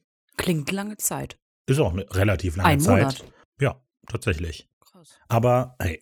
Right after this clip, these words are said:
Speaker 2: wir hatten noch viel zu tun, brauchen mal Pause und wir müssen vorproduzieren. Das sind die Ausreden, die
Speaker 1: Eben.
Speaker 2: wir haben. Und
Speaker 1: Das sind
Speaker 2: wir,
Speaker 1: keine Ausreden.
Speaker 2: wir werden versuchen, dass es an jedem Samstag ja auch noch trotzdem was zu hören gibt.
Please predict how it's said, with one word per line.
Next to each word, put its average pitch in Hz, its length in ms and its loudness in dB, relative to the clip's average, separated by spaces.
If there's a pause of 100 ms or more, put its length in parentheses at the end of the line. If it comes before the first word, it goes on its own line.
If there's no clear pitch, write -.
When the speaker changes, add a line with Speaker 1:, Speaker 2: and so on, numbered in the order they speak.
(120)
Speaker 2:
wir 107 160 2
hatten 131 160 2
noch 101 100 2
viel 98 180 2
zu 92 80 -6
tun, 160 360 0 (180)
brauchen 92 220 -8
mal 90 100 -4
Pause 131 300 -4
und 113 100 -2
wir 110 80 0
müssen 87 180 -2
vorproduzieren. 76 600 -14
Das 85 140 -12
sind 85 120 -14
die 80 80 -16
Ausreden, 82 380 -12
die - 100 -4
Speaker 1:
Eben. 135 120 -4
Speaker 2:
wir 127 60 -6
haben. 123 180 -14 (280)
Und 156 140 4
Speaker 1:
Das 170 80 2
sind 160 80 2
Speaker 2:
wir, 135 80 6
Speaker 1:
keine 143 140 4
Ausreden. 131 420 -2
Speaker 2:
wir 120 120 4
werden 135 520 0 (440)
versuchen, 147 480 0
dass 117 140 2
es - 80 -4
an 117 120 2
jedem 110 220 4
Samstag 92 440 -2
ja 82 80 -4
auch 80 100 -4
noch 80 140 -4
trotzdem 80 320 -10
was 78 140 -14
zu - 120 -10
hören 80 180 -6
gibt. - 300 -18